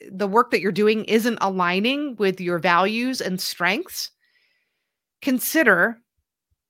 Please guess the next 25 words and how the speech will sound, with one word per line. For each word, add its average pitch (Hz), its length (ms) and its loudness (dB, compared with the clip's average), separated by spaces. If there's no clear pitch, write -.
consider 269 400 0
your 220 220 2
values 165 500 2
and 156 120 -8
strengths. - 680 -10
And 208 160 2
how 277 680 6
can 208 760 6
your 196 200 4
values 180 560 4
and 180 160 -2
strengths - 720 -4
be 220 140 0
applied 196 960 0
to 190 140 -10
your 175 120 -4
current 180 360 -6
work? - 420 -10
What 240 160 2
are 320 100 4
some 262 240 -4
things 240 360 2
that 226 140 2
you 196 140 -2
could 175 360 -2